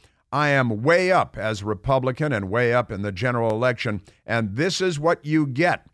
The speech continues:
He's suggesting quite, uh, uh, deliberately that this is a political persecution rather than a legitimate legal prosecution. The additional charges, willful retention of national defense information,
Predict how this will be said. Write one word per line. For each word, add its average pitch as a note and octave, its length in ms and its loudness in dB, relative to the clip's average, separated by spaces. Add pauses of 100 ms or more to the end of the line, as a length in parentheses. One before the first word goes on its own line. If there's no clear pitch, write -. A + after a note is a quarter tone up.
(640)
He's C3+ 280 0
suggesting B2 600 -2
quite, B2+ 400 -2
uh, A2 160 0 (180)
uh, G#2+ 240 -2
deliberately A2+ 600 -4
that A2 260 -4 (260)
this B2 240 -2
is A#2+ 280 -2
a G#2+ 160 0
political B2 560 -4
persecution B2+ 960 -6
rather A2 260 -2
than G#2+ 160 -6
a G2+ 60 -6
legitimate A2 580 -6
legal A2 260 -4
prosecution. G#2+ 840 -6 (600)
The C3+ 120 0
additional D3+ 480 2
charges, C#3+ 600 0 (340)
willful G3+ 580 4
retention D#3 680 0
of A#2 140 0
national D#3 420 0
defense D#3 460 0
information, A2+ 640 -2